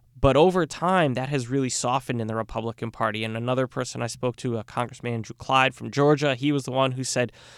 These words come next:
you know, "I can't believe Democrats are still talking about this. That's three years ago. Let's get over it." Johnson has started to release security video from the Capitol,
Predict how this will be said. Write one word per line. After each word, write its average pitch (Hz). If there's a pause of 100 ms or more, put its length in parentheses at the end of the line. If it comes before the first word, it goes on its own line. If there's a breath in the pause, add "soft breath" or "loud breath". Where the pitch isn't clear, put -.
(160 loud breath)
you 180
know, 120
"I 120
can't 143
believe 131
Democrats 127
are -
still -
talking 190
about 151
this. 147
That's -
three -
years 180
ago. 147
Let's 127
get -
over 160
it." 156 (380 loud breath)
Johnson 160
has 143
started 143
to 139
release 139
security 196
video 131
from 127
the 120
Capitol, 127